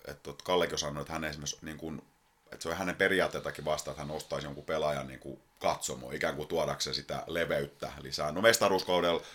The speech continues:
oli muun muassa, no Toni Koivisto oli usein niin kuin ehkä välillä kokoonpano ulkopuolelle, välillä tuli pelaamaan, et silloin oli hiukan liikkumavaraa, mut sekin oli sit aika erikoinen kausi siinä, et, et siinä muun muassa niinku Saarela Aleksikin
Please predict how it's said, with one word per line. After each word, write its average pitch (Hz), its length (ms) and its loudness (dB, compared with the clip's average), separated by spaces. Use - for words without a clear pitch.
oli 95 440 4
muun 87 160 -4
muassa, 85 160 2
no 90 60 -6
Toni 98 240 2
Koivisto 90 460 6
oli 73 120 -2
usein 76 280 -2
niin 71 100 -6
kuin 65 180 -6
ehkä - 300 -4
välillä 90 240 4
kokoonpano 82 460 0
ulkopuolelle, 78 480 0
välillä 80 200 2
tuli 78 160 -2
pelaamaan, 80 420 2
et - 40 0
silloin 90 260 6
oli 82 100 2
hiukan 87 260 4
liikkumavaraa, 78 520 0
mut 78 120 -4
sekin 92 220 0
oli 82 160 2
sit 76 140 -8
aika 92 240 8
erikoinen 87 400 6
kausi 76 240 0
siinä, 82 280 0
et, 71 80 -10
et - 140 -14
siinä 73 200 -6
muun 78 140 -10
muassa 76 180 -4
niinku 76 160 -10
Saarela 78 540 0
Aleksikin 78 500 0